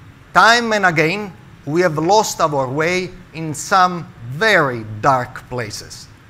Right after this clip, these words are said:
And technology has also used to oppress people, to deprive us of our unima-, hu-, hu-, humanity.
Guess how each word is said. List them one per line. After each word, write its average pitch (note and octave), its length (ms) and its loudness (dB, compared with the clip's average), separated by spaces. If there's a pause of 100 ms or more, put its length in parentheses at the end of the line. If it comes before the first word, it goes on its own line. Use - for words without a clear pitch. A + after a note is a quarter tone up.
(420)
And E3 180 -6
technology E3+ 880 2 (340)
has D3 200 -2
also G#3 340 2
used F3 560 -2 (280)
to F3 180 -2
oppress - 600 0
people, A2+ 380 -10 (500)
to F3+ 180 -4
deprive D#3 560 4 (120)
us - 460 2 (240)
of D3 120 -4
our D3+ 280 4
unima-, C3 480 -6
hu-, D#3 340 -6
hu-, D3+ 280 -4
humanity. C#3 520 -2